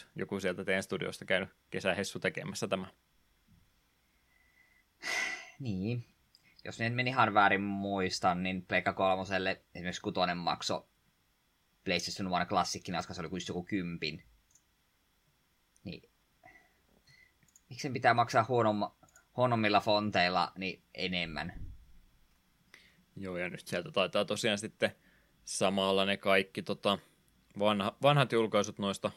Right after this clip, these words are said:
Speaker 1: peleistä uudelleen julkaisut lähtee pois, ja nämä sitten korvaakin ne, että ei, ei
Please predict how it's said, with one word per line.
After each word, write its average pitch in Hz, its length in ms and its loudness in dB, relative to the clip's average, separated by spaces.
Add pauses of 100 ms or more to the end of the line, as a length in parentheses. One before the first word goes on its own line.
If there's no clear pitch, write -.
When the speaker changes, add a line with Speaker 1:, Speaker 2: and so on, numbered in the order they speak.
(320)
Speaker 1:
peleistä 92 380 0
uudelleen 90 420 -2
julkaisut 90 400 -6
lähtee 95 380 -8
pois, 90 240 -6
ja 92 60 -10
nämä 90 260 -6
sitten 92 240 -8
korvaakin 90 560 -2
ne, 98 80 -8
että - 220 -10
ei, 101 100 -4
ei 92 100 -10